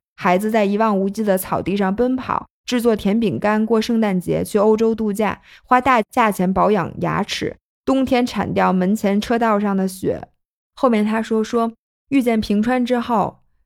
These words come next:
苏昂觉得他心口一个空虚的大洞被填满，就像某些使人身体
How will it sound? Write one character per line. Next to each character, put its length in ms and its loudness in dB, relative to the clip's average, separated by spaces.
苏 200 -2
昂 260 2
觉 220 0
得 240 0
他 280 -4
心 300 -2
口 260 -2
一 80 -2
个 140 0
空 320 -2
虚 180 -4
的 140 2
大 220 0
洞 240 0
被 120 -2
填 320 -6
满， 380 -2
就 160 0
像 200 2
某 220 2
些 220 0
使 240 -4
人 180 2
身 260 -2
体 480 -8